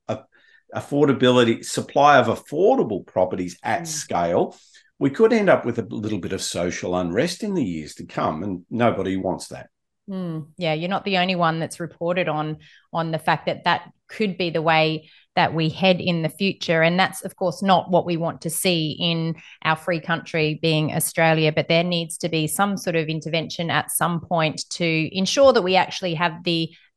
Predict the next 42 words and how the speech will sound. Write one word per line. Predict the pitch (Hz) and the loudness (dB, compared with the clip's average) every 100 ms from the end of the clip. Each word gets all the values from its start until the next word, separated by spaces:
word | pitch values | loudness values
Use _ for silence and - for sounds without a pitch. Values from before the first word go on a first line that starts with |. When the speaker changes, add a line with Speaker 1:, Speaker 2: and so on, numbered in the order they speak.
| _ | _
Speaker 2:
number | 208 214 220 190 | 0 2 4 2
of | 165 - | 2 0
properties | 170 175 160 160 | -2 -2 -2 -4
that | 170 | -2
are | 160 | 0
available | 160 156 180 170 160 156 156 - | 2 2 2 0 -2 -2 -4 -6
to | 175 160 | -2 0
accommodate | 160 226 220 165 151 135 | 0 0 2 4 2 0
the | 170 | -4
number | 156 160 | -4 -6
of | 156 | -6
people | 156 143 156 | -6 -4 -4
that | 156 147 | -2 -4
need | 160 151 | -4 -6
homes. | 143 160 151 147 156 151 | -4 -2 -2 -2 -4 -2
And | 160 165 - _ 196 | -2 -2 -8 _ -2
with | 185 | 0
the | |
number | 208 208 226 214 | 4 6 6 6
of | 190 | 4
investors | 185 180 185 - 175 | 4 2 0 -4 -4
that | 180 | -2
have | 170 185 190 | 0 0 0
been | 185 185 | -2 -2
leaving | 190 226 240 208 | -2 -2 0 0
the | |
market, | 170 151 147 160 139 190 | 2 4 2 0 -2 -2
especially | - 226 233 220 190 170 | -2 -2 -2 -2 -2 -2
in | 170 | 0
Melbourne, | 196 202 202 196 196 - - | 2 2 2 0 -2 -8 -4
Brisbane | 202 190 196 190 | -2 0 0 0
and | 196 190 190 180 | 0 0 0 0
Greater | 190 180 175 | 2 4 4
Queensland, | 175 - 180 202 214 262 302 294 | 0 -4 -4 -2 0 2 2 0
according | - 208 190 190 | 0 0 0 -2
to | 185 | -2
the | 175 | -2
most | 175 170 - | 0 -2 -2
recent | 170 - 170 - | -2 -2 -4 -4
pippa | 262 233 | -4 -2
Investment | 185 165 165 - 180 - | 0 2 2 0 -6 -4
Survey | - 170 170 165 160 | -2 0 2 2 0